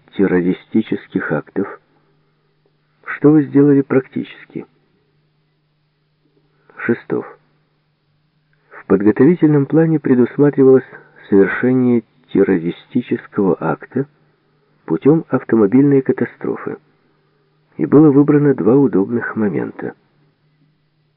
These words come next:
Это, э, кто знает Прокопьевск, возле шахты номер пять, по направлению к рудоуправлению. И второе место между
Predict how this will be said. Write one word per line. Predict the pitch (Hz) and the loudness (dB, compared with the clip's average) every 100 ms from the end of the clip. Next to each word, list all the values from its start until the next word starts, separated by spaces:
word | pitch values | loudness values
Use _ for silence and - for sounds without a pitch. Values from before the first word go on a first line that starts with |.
| _ _ _ _ _ _ _ _ | _ _ _ _ _ _ _ _
Это, | - 131 127 | -2 0 2
э, | 120 - - - 101 104 - | 0 -2 -8 -12 -12 -16 -14
кто | - 113 | -2 -2
знает | 107 98 92 - | 0 -4 -4 -6
Прокопьевск, | 95 - - 87 - - - - - _ _ _ _ _ _ _ | -6 -4 -4 -4 -8 -12 -20 -20 -20 _ _ _ _ _ _ _
возле | - 101 98 95 | -2 0 2 -2
шахты | - 101 - - 90 | -2 -6 -6 -6 -4
номер | 90 90 - | -2 -4 -6
пять, | - 101 _ _ _ _ _ _ _ _ _ _ | -10 -10 _ _ _ _ _ _ _ _ _ _
по | - | -4
направлению | 95 98 95 95 95 92 - _ _ | -2 0 2 2 2 -2 -4 _ _
к | - | -8
рудоуправлению. | 98 92 92 87 92 85 64 60 53 50 - _ _ _ _ _ _ _ _ _ _ _ _ _ _ _ _ | -4 0 0 0 -2 -4 -6 -8 -12 -14 -18 _ _ _ _ _ _ _ _ _ _ _ _ _ _ _ _
И | - 151 | -4 -4
второе | - - 151 170 | -4 -2 0 0
место | 90 62 - - - _ _ _ _ _ _ _ _ _ _ - | -2 -6 -10 -16 -16 _ _ _ _ _ _ _ _ _ _ -4
между | 95 123 123 127 - | 0 0 2 -2 -2